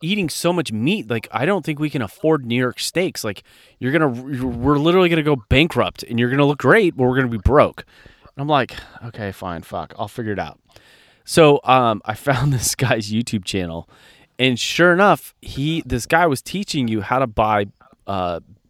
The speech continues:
beef in bulk. And if there's this one grocery store, it's in Cal-, it's on, it's in all the United States, but it's called the Chef Store, and it's kind of like a wh-, it's kinda like a Costco, but it's, they sell things in, like, bulk. So, and it's not bulk, like, in the sense of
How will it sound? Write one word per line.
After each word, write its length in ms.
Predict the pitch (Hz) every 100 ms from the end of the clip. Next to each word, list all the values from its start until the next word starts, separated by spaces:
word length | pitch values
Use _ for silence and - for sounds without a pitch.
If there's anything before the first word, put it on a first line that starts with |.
| _ _
beef 440 | 180 170 101 - -
in 240 | 123 113
bulk. 460 | 101 143 117 - - _ _ _ - _ _
And 160 | 135 135
if 120 | 123 -
there's 280 | 131 127
this 160 | 123 -
one 160 | 151 160
grocery 300 | 135 - 120
store, 160 | 117
it's 100 | 101
in 80 | 156
Cal-, 220 | 147 139
it's 160 | 127 -
on, 300 | 202 180 123
it's 220 | 156 143
in 220 | 185 175 139
all 240 | 123 127
the 80 | 117
United 200 | 104 92
States, 380 | - 98 82 - _ _ _ -
but 100 | 127
it's 100 | -
called 360 | 175 180 165
the 80 | 123
Chef 420 | - - 143 -
Store, 580 | - - 185 202 226 220 _ _ _ _ _ _ _ 143
and 100 | 151
it's 140 | 143
kind 180 | - 254
of 80 | 285
like 140 | 247
a 60 | 113
wh-, 200 | - -
it's 120 | 135
kinda 160 | - 233
like 120 | 247
a 80 | 190
Costco, 680 | - 117 120 - 170 185 220 _ _ _ _
but 120 | 139 160
it's, 220 | 151 -
they 160 | 131
sell 280 | 135 - 214
things 280 | 240 214 180
in, 160 | 135 127
like, 360 | 113 101 -
bulk. 400 | 117 113 - - _
So, 320 | - 139 120 -
and 140 | 127 131
it's 160 | -
not 320 | 196 226 -
bulk, 300 | - 156 -
like, 180 | 139 113
in 80 | 113
the 60 | 104
sense 300 | 123 107 113
of 220 | 98